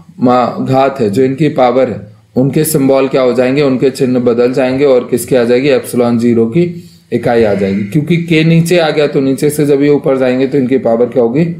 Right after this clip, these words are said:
बदल जाएगी। ठीक है, तो एप्सिलॉन ज़ीरो की ये हमारी क्या होती है, ये हमारी value होती है आठ दशमलव आठ पाँच चार गुणा दस की पावर माइनस बारह। ठीक,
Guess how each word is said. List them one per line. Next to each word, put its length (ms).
बदल 300
जाएगी। 280
ठीक 140
है, 100
तो 80
एप्सिलॉन 420
ज़ीरो 260
की 200
ये 80
हमारी 320
क्या 140
होती 220
है, 160
ये 60
हमारी 280
value 340
होती 220
है 80
आठ 360
दशमलव 420
आठ 260
पाँच 160
चार 260
गुणा 240
दस 220
की 120
पावर 300
माइनस 460
बारह। 300
ठीक, 220